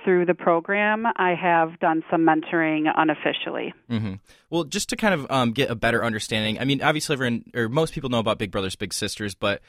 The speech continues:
Speaker 2: I, I'm, I'm sure that not many people have had the opportunity to have a, a mentor like this. So just to kind of, um,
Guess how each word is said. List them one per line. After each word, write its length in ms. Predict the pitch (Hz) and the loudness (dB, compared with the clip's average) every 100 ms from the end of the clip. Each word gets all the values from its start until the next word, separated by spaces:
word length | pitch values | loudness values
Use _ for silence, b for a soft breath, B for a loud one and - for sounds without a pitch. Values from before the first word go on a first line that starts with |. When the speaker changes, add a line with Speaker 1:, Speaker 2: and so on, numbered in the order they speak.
| b | b
Speaker 2:
I, 220 | - 123 131 | -4 0 2
I'm, 160 | 135 - | 0 0
I'm 300 | 123 117 117 | -2 -2 -4
sure 260 | - - 165 | -4 0 0
that 140 | 120 | 2
not 200 | 117 117 | 2 0
many 140 | 107 104 | 0 -8
people 240 | - 101 | -4 -4
have 60 | - | -2
had 380 | 107 101 95 | 0 0 0
the 100 | 95 | -4
opportunity 420 | 90 - - 107 101 | -8 -6 -6 -4 -4
to 80 | |
have 380 | 95 110 107 92 - | -4 0 -2 -2 -6
a, 280 | 92 90 b b b | -4 -4 b b b
a 100 | 104 | -2
mentor 340 | 117 127 127 | 0 0 -2
like 220 | 104 98 | -2 -4
this. 180 | - 101 | -4 -4
So 200 | - 113 | -2 -4
just 180 | 107 - | -4 -6
to 80 | - | -6
kind 200 | 143 123 | -4 -4
of, 120 | 107 - | -4 -4
um, 300 | 104 98 | -4 -4